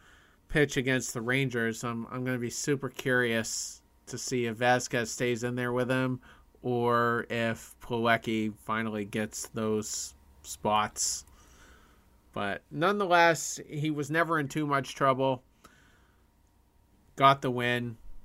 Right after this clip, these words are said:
Happy to have him back. We're hopefully gonna have Chris Sale pitching every fifth day for the next three years beyond this one. So, a-, any thoughts on Vasquez, though?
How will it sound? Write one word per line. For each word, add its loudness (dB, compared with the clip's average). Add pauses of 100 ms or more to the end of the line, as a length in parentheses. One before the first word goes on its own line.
(460)
Happy 2
to -2
have 0
him -4
back. 2 (720)
We're 2
hopefully -2
gonna 0
have 2 (160)
Chris -2
Sale 2
pitching -4
every -2
fifth -4
day 0
for -8
the -6
next -6
three 2
years 0
beyond -2
this -4
one. -6 (1040)
So, -6 (920)
a-, 4
any 4
thoughts 0
on -2
Vasquez, 0
though? -2